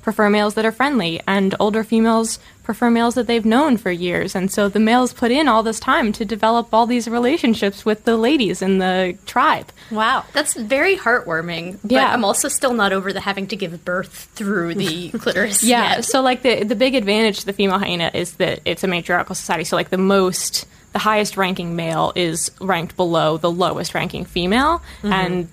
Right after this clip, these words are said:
Speaker 1: the males, when they're, like, three and a half, I think, have to go out and find another clan. But, oh, the other upside is that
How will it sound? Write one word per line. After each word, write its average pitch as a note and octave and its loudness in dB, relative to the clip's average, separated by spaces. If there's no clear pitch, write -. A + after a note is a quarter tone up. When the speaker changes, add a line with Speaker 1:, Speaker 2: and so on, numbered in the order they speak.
Speaker 1:
the F3 2
males, E3+ 0
when F3+ -2
they're, E3 -4
like, D3+ -4
three E3+ -6
and D#3+ -8
a - -12
half, G#3+ 0
I G3+ 2
think, F#3+ -2
have F3 -2
to - -8
go F3 -2
out A3+ 2
and F3+ -6
find D#3 -4
another A3 0
clan. G#3 2
But, G#3+ 2
oh, G3+ 4
the F#3 -2
other C4 4
upside A#3 0
is F#3+ -4
that - -4